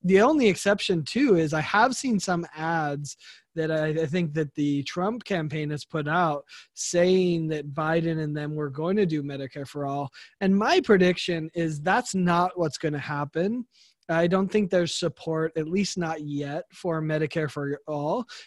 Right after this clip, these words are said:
And I don't think that's the proposal that Biden would bring to the table if he's elected president.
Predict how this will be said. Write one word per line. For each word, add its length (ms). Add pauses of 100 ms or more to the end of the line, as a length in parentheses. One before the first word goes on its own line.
And 100
I 40
don't 180
think 140
that's 260
the 240
proposal 680
that 280
Biden 460
would 240
bring 640
to 140
the 120
table 580
if 200
he's 320
elected 560
president. 680